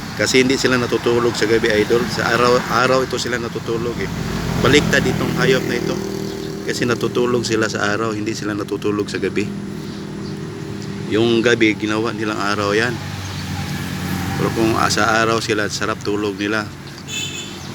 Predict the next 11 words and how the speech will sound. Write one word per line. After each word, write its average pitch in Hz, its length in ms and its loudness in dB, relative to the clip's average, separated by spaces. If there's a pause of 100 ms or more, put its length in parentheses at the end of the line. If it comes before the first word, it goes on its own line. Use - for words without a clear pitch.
(580)
Otso 101 320 0
oras 107 320 6
sila 104 160 2
natutulog 101 560 -2
sa 92 100 -4
araw. 87 280 -4 (500)
Kaya 110 160 4
kung 117 160 2
may 123 160 6
mga 117 240 2
pusa 117 260 0